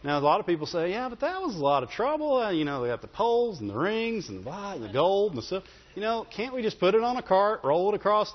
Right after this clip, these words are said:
and get there?" No. Why? Because God put it in such a way that you could be near the ark. He wanted you near the ark, so He put laws in place so you could be near it. Right?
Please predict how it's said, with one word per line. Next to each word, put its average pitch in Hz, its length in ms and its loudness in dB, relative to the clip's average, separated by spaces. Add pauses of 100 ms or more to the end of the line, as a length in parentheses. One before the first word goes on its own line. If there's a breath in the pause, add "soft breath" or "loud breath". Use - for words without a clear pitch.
and 160 120 -2
get 180 160 -2
there?" 120 240 0 (420 loud breath)
No. 240 360 -4 (760)
Why? 190 340 2 (300 loud breath)
Because 170 300 0
God 190 380 4
put 240 200 0
it 247 160 -4
in 165 140 -2
such 196 280 -6
a 165 60 -2
way 202 300 0
that 160 180 -6
you 170 140 -6
could 247 520 -4 (300)
be 143 140 0
near 135 200 -2
the 117 160 -2
ark. 92 380 -6 (540 soft breath)
He 202 160 -2
wanted 226 460 0
you 196 100 -2
near 185 260 2
the 170 140 2
ark, 220 320 2 (240 loud breath)
so 165 160 2
He 180 120 2
put 220 240 4
laws 214 420 4
in 190 120 -2
place 240 340 2
so 196 140 0
you 190 180 0
could 202 160 -4
be 220 140 -2
near 330 240 4
it. - 120 -2 (1040)
Right? 254 360 2